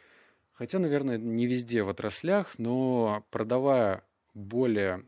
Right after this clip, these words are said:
дорогой продукт, маржа все-таки выше, чем продавать такой, тот продукт, который не требуется в рекламе. Я не знаю, Китикет, Вискас, по-моему, его знают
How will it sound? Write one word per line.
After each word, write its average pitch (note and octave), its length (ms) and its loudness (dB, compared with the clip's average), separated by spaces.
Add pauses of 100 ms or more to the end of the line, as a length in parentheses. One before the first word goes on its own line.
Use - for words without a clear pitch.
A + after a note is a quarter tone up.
дорогой G#2+ 400 -2
продукт, A#2+ 560 -6
маржа G2+ 460 -4
все-таки - 400 -8
выше, G2+ 460 -6
чем A2+ 200 -8
продавать G2+ 480 -4
такой, F#2+ 420 -8 (600)
тот C3 180 -2
продукт, A2+ 340 -4
который G2 280 -10
не G2 120 -6
требуется G2+ 560 -6
в F2+ 60 -12
рекламе. F#2 380 -8
Я G2 60 -6
не A2+ 60 -2
знаю, A2 200 -4
Китикет, - 500 -12
Вискас, C3 320 -10
по-моему, B2 420 -4
его G#2+ 100 -8
знают G#2 340 -6